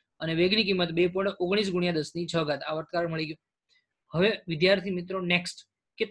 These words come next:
તમારે આવૃત્તિ શોધવાની છે, તો કઈ રીતે શોધી શકાય?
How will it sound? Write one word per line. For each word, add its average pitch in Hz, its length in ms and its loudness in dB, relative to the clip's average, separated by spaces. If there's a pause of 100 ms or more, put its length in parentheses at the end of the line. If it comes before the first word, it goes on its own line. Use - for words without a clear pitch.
(120)
તમારે 202 560 4 (360)
આવૃત્તિ 214 460 4
શોધવાની 160 540 0
છે, 151 160 0 (500)
તો 226 80 2
કઈ 254 200 4
રીતે 202 240 6
શોધી 180 280 4
શકાય? 160 280 0